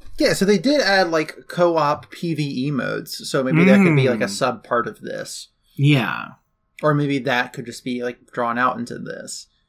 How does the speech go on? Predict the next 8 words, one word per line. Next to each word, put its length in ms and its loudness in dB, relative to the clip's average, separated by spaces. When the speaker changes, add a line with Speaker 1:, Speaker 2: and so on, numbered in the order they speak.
Speaker 1:
if 200 6
this 140 4
is 100 -2
Speaker 2:
Mm. 40 -12
Speaker 1:
what 180 -8
this 160 -8
becomes. 560 -14
Speaker 2:
Yeah. 380 -4